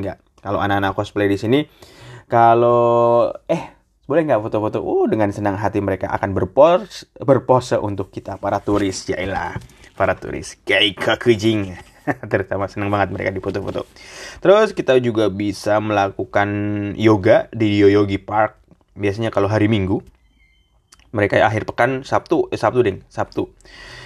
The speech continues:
Di Sabtu ada yoga, ada yoga dengan bayar seribu yen, seribu yen murah banget kan.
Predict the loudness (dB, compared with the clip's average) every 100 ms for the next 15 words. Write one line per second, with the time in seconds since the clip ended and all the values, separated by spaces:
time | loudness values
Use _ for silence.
0 | -20 -6 2 2 2 -2 -2 -2 2 4
1 | 6 4 2 -2 -4 -12 -8 -2 2 4
2 | 4 4 2 4 4 2 2 2 0 -2
3 | -6 -2 0 2 4 4 2 2 4 4
4 | 2 4 4 4 -2 -4 -2 0 0 0
5 | -2 -2 -4 -4 -4